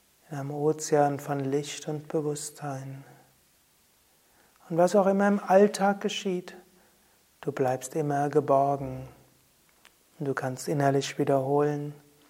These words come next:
"Ich bin voller Kraft und Energie.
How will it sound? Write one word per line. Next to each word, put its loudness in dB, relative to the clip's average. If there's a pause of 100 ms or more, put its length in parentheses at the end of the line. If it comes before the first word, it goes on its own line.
(680)
"Ich -4
bin 4
voller 4
Kraft -4
und 0
Energie. -2